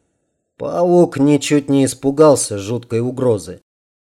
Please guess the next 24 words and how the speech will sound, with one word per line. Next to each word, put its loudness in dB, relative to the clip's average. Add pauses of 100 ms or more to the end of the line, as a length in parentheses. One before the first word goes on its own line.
(140)
Добрыня 2
не 2
раз 4
пытался 0
его -2
запихать -2
в -20
какую-нибудь 2
ссылку, 0
но 0
все 2
время 0
быстро 0
возвращал -2
обратно. -2 (600)
Даже 0
сейчас, 0
послав -4
его -2
простым 0
радистам -2
в -4
отряд -2
Олега, 0